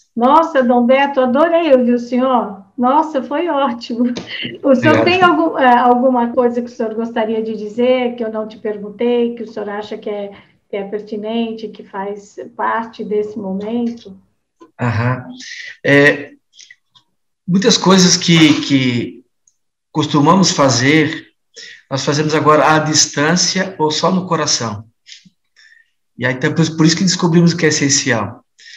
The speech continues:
Speaker 2: Então, o tempo, essas festas juninas, agora vem, está chegando Santo Antônio, semana que vem. Então, a ocasião de não deixar de festejar.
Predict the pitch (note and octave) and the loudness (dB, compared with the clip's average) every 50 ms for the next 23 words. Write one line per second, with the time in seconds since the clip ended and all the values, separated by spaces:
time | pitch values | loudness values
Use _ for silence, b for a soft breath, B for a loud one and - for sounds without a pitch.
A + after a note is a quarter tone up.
0 | B B B B B - B2+ - D3+ D3+ D#3 - F#3 F#3 F3+ F#3 F#3 - - D3 | B B B B B -12 -6 -4 -2 -2 0 2 2 2 2 2 -2 -2 0 0
1 | C3 - - C3 - - - D3 D3 - C3+ C3 A#2 B2+ B2+ B2 C3 D3 D#3 C#3+ | 0 0 0 -2 -2 0 2 2 2 2 0 -2 -4 -4 -4 -2 -2 -2 -2 -2
2 | B2+ G#2+ B2 A2+ A2 A#2+ A#2+ A#2+ A2+ B2+ B2 A#2+ - - - A#2+ A#2 - C3 A#2+ | -2 -4 -6 -4 -2 -2 -2 -2 -2 -4 -6 -8 -10 -8 -6 -6 -6 -4 -4 -4
3 | C3 B2+ A#2+ - B2+ A#2+ - B2 A2 A#2 - C3 C#3 C#3+ C3 - - A#2+ A#2+ A#2+ | -2 -2 -2 -4 -6 -6 -6 -6 -6 -2 0 0 0 0 0 -2 -2 -2 -2 -2
4 | A#2+ A#2 - - A2 G#2+ A2+ A2+ B2 C#3 D3 C#3+ C#3+ C#3 - B B B B B | -2 -2 -4 -8 -12 -10 -6 -2 -2 0 0 -2 -4 -6 -10 B B B B B
5 | B B B B B B B _ - - - D#3 D#3 D#3 E3 C#3 D3 D#3 C#3+ C#3+ | B B B B B B B _ -6 -2 0 0 2 2 0 0 2 0 0 -2
6 | D3 C#3+ - E3+ F3+ F3+ F#3+ F#3 - F#3+ F#3 G3 G3 - - E3 D3 D3 - C#3+ | -4 -2 2 4 4 4 4 4 2 2 2 2 2 0 0 -2 -2 0 -2 -2
7 | B2+ A2+ A#2 G#2+ G2 F#2+ G2 - | -2 -2 -2 -4 -4 -6 -8 -12